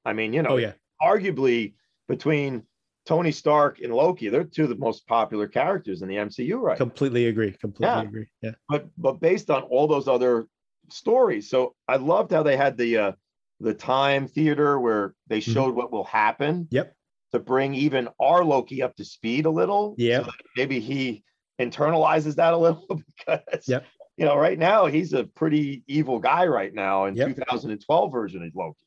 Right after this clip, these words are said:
Speaker 1: you know, so he hasn't redeemed himself at all yet,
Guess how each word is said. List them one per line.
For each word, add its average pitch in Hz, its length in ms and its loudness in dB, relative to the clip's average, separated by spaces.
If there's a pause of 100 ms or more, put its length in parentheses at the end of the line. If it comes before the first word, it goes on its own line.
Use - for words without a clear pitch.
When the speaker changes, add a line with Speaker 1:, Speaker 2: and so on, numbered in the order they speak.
Speaker 1:
you 80 80 -20
know, 90 220 -12
so 107 460 -6
he 117 200 -6 (280)
hasn't 151 280 0
redeemed 139 340 0
himself 110 360 0
at 95 100 -4
all 104 220 2
yet, 78 100 -14